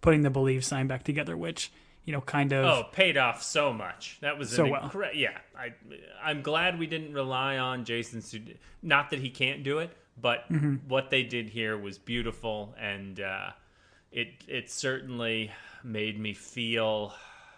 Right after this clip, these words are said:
Speaker 2: uh, some sort of emotion. I can't tell you which one because I don't
Speaker 1: Fear.
Speaker 2: know what they all are. Yeah, it was a fear or arousal. I'm not sure which
Speaker 1: <laughs>
Speaker 2: one.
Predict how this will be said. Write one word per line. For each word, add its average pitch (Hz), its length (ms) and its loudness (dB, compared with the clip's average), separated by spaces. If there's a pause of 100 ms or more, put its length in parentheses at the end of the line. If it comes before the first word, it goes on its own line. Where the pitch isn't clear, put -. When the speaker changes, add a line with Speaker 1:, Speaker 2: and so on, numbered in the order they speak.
(440)
Speaker 2:
uh, 95 320 -14
some 117 260 -10
sort 110 220 -10
of 95 100 -12
emotion. 92 640 -10 (200)
I 113 80 -6
can't 123 380 -2 (180)
tell 117 200 -2
you 107 140 -6
which 104 260 -10
one 123 300 -4 (220)
because 92 880 -10
I 98 80 -12
don't 107 260 -14
Speaker 1:
Fear. 131 300 0
Speaker 2:
know 120 60 -6
what 127 160 -10
they 123 160 -4
all 120 180 -6
are. 127 300 -6 (460)
Yeah, 139 260 2
it 120 60 -8
was 131 140 -10
a 123 40 -12
fear 214 500 2
or 127 220 4
arousal. 95 500 2 (140)
I'm 113 140 -8
not 110 200 -6
sure 95 220 -6 (240)
which 294 160 4
Speaker 1:
<laughs> 294 100 4
Speaker 2:
one. - 180 -12